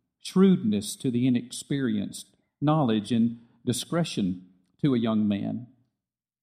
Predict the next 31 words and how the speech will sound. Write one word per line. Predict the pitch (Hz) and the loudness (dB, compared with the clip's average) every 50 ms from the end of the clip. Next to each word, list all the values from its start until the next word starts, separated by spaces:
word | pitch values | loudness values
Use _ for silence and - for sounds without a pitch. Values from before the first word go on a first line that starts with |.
| _ _ - | _ _ 0
A | 135 | 2
wise | 127 131 117 131 151 165 - 135 | 4 4 6 4 4 2 2 2
man | 131 131 135 139 143 | 4 4 4 4 4
will | 143 151 147 | 4 4 4
listen | 139 185 185 - - 120 113 110 | 4 4 4 2 2 2 2 2
and | 113 117 | 4 4
increase | 117 120 120 - 175 190 175 180 - | 2 2 2 2 2 2 2 0 -2
his | 120 113 - | -6 -6 -4
learning, | 120 117 120 113 113 117 117 | -2 -2 0 0 2 2 4
and | 120 | 4
a | 127 | 4
discerning | 123 131 123 - - 165 180 190 175 139 117 117 | 2 0 -2 -2 -2 0 2 2 2 2 2 2
man | 117 120 127 127 123 | 2 2 2 2 2
will | 123 120 120 117 - - _ _ _ _ - | 0 0 -2 -4 -6 -14 _ _ _ _ -10
obtain | 104 - - - 139 135 135 135 131 131 131 131 - - _ _ _ _ _ _ - | -10 -8 -4 -2 0 0 2 2 2 0 -2 -4 -8 -14 _ _ _ _ _ _ -4
guidance. | 123 123 123 123 117 107 101 95 - - - - - - _ _ _ _ _ _ _ _ _ _ _ _ _ _ _ _ _ _ | -2 0 0 0 0 0 -2 -4 -4 -6 -12 -12 -14 -16 _ _ _ _ _ _ _ _ _ _ _ _ _ _ _ _ _ _
For | - 131 139 | 2 4 4
understanding | 151 147 147 143 - - 151 151 147 147 151 151 | 4 4 2 0 0 0 0 2 2 2 2 0
a | 147 | 0
proverb | 151 - 175 170 156 123 120 107 98 101 101 | -2 -2 -2 -2 0 0 0 0 -2 0 0
or | 110 120 | -2 -2
a | 127 | -2
parable, | 127 - 165 165 151 127 110 113 110 98 | -2 -4 -4 -2 -2 -2 -2 -2 -2 -2
the | 98 110 | -2 -2
words | 98 107 131 139 156 160 160 151 - | -2 -2 0 0 0 0 -2 -2 -4
of | 170 143 | -4 -4
the | 156 | -4
wise | 143 127 117 110 110 110 110 110 104 - | -2 -2 0 0 0 0 -2 -4 -4 -4
and | 117 107 104 | -2 -2 0
their | 110 101 95 | 0 0 0
riddles. | 101 110 110 104 104 98 95 - - - - | 0 0 0 0 -2 -4 -6 -6 -10 -16 -18